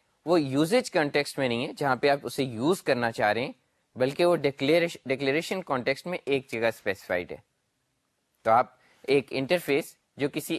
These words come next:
ایک ڈیٹا کے بارے میں ہے، اسے ایک بار ڈیٹا کانٹیکسٹ اسپیسیفائی کریں گے، and then you can bind to its different properties۔ Of course it doesn't stop you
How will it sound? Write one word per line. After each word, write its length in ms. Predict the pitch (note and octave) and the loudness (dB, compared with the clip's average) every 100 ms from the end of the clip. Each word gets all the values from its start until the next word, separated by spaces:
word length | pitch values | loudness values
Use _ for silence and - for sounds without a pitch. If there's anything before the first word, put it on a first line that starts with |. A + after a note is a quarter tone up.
| - | -2
ایک 220 | E3+ F#3+ | 0 0
ڈیٹا 300 | C#3+ C#3 D3 | 0 0 2
کے 140 | C#3 C3 | 0 0
بارے 280 | B2 A#2 | 2 2
میں 140 | A#2 B2 | 0 -4
ہے، 60 | - - | -6 -10
اسے 180 | - - | -8 -4
ایک 220 | C#3 D#3+ C3+ | 0 0 0
بار 140 | B2 | 0
ڈیٹا 260 | A2+ A2 A#2 | 0 -2 -4
کانٹیکسٹ 440 | A2 G2+ E3+ - | -4 -4 -4 -4
اسپیسیفائی 400 | F#3+ F3+ F3 E3 | -6 -2 0 0
کریں 280 | E3 D#3 D3+ | 2 0 0
گے، 120 | D#3 - _ _ - | -2 -6 _ _ -6
and 60 | C#3+ | 0
then 200 | D3 D3 | 0 2
you 160 | C#3 | 0
can 240 | C3 C#3+ C#3+ | -2 -2 -2
bind 280 | A2+ A#2+ C#3 C3+ | 0 0 -2 -4
to 40 | C#3 - _ _ A#2 | -6 -6 _ _ -8
its 120 | B2 A#2+ | -6 -4
different 300 | A2+ A2+ G#2+ | -4 -6 -2
properties۔ 500 | G2+ - F#2 - E2 - _ _ _ | -2 -2 -6 -8 -14 -16 _ _ _
Of 160 | - D3 | -2 0
course 240 | D#3 C#3 | 0 -2
it 220 | - A#2+ | -2 0
doesn't 200 | B2+ D3 | 0 -2
stop 320 | - B2 C#3+ D#3+ B2+ | -2 2 2 2 -2
you 140 | B2 | -2